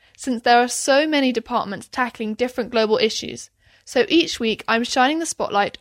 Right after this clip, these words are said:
on one department and looking at the work that they do. This week I want to look at the United Nations Office for Outer Space Affairs, whose acronym is the U N O O S A. The U N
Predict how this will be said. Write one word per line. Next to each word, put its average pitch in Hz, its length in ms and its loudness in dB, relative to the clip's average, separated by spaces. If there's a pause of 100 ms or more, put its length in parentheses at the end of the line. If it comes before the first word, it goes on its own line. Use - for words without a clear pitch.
(120)
on 214 240 -4
one 254 240 4
department 196 640 -8
and 233 180 0
looking 262 240 -2
at 233 100 -4
the 233 60 0
work 202 260 2
that - 120 -18
they 240 160 -2
do. 233 320 -6 (600)
This 370 260 0
week 202 300 4
I 226 80 4
want 247 260 2
to 254 120 -6
look 220 180 -4
at 196 120 -12
the 226 60 -8
United 226 540 0
Nations 220 480 -4
Office 220 400 -4
for - 180 -8
Outer 254 300 0
Space 214 400 -6
Affairs, - 540 -4 (380)
whose 254 220 -2
acronym 254 640 -2
is 214 380 -4
the 226 300 -2
U 247 320 2
N 214 340 0
O 233 240 2
O 214 240 2
S - 300 -8
A. - 300 -6 (960)
The 262 100 0
U 302 280 6
N 220 300 0